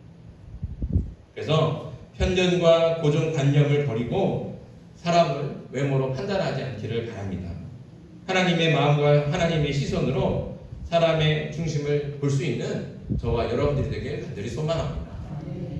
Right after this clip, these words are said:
그래서 특별히 지금 이 시대에는 이제 옛날에는 다 그냥 그렇게 그런 말 쓰면서 살아왔고 그런 차별이 당연한 것처럼 지내왔기 때문에 몰랐던 거예요.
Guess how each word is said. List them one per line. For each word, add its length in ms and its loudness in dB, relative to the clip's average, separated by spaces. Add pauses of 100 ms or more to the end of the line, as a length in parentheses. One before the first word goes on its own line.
(320)
그래서 380 -10 (380)
특별히 380 6
지금 220 2
이 40 0
시대에는 680 -2 (460)
이제 480 0
옛날에는 840 6
다 300 -4
그냥 300 4
그렇게 440 4
그런 160 0
말 160 2
쓰면서 400 0
살아왔고 800 -2
그런 200 4
차별이 460 0
당연한 400 2
것처럼 680 -2
지내왔기 640 2
때문에 300 0
몰랐던 480 4
거예요. 580 0